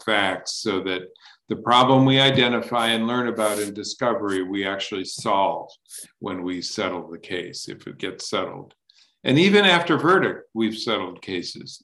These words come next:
and using that verdict as a lever to try and seek reform. So we get changes in training, changes in policy, changes in investment, like staffing. We'll get changes in,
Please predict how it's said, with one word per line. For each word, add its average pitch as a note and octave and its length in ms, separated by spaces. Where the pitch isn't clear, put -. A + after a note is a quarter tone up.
and A2 260
using A#2 560
that G2 260
verdict A2 520
as - 240
a G2+ 80
lever F#2+ 600
to A2+ 100
try A2 420
and F#2+ 460
seek A2 340
reform. F#2 580
So A2+ 180
we C3 140
get B2 360
changes A2+ 540
in G#2 120
training, G2+ 800
changes A#2 500
in G#2 160
policy, A#2 720
changes B2+ 500
in A2+ 140
investment, A2+ 640
like F#2+ 180
staffing. C3 840
We'll C3 160
get B2+ 240
changes B2 600
in, A2 320